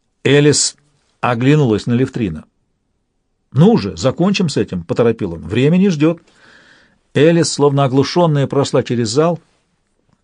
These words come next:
Она не должна, не может это делать. Приходилось ли ей ставить свою подпись под документом, к чему-либо обязывающим ее? Ну, только когда заверяла свой брачный договор с Гестом.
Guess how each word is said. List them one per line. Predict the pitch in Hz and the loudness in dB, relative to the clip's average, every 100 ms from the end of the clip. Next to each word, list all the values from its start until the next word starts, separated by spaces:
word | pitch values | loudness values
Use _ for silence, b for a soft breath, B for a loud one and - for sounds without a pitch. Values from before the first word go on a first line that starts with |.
| _ - | _ -10
Она | 98 113 131 | -6 -2 0
не | 143 160 | 0 0
должна, | 147 175 196 170 226 196 113 - | 0 -2 -2 -2 -2 -2 -6 -4
не | 127 165 | 0 2
может | 202 254 196 151 160 | 4 4 2 0 -2
это | 156 | -2
делать. | 151 139 90 95 _ _ _ _ _ _ _ _ _ _ _ | -2 -2 -2 -8 _ _ _ _ _ _ _ _ _ _ _
Приходилось | 143 156 180 180 233 208 180 | 0 2 2 2 2 2 2
ли | 180 | 2
ей | 170 | 2
ставить | - 202 202 175 | 0 0 2 0
свою | 156 160 | 2 2
подпись | 139 - 208 202 156 | 2 0 0 0 -6
под | - 135 | -4 -2
документом, | 139 151 156 196 180 143 | 0 0 2 0 0 -4
к | 131 | -6
чему-либо | - 160 165 160 139 | -4 0 2 4 2
обязывающим | 143 135 123 208 202 156 131 117 98 | 2 0 2 0 0 -2 -4 -6 -8
ее? | 87 - _ _ _ _ _ _ | -8 -16 _ _ _ _ _ _
Ну, | 113 117 | -10 -2
только | 156 143 135 | -2 -2 -2
когда | 123 120 135 | 0 2 2
заверяла | 135 135 143 147 | 2 4 4 2
свой | - 135 135 | 0 0 2
брачный | 143 135 139 | 2 0 -2
договор | 131 135 147 | 0 2 2
с | 135 | 2
Гестом. | 175 175 - 87 | 0 -2 -2 -10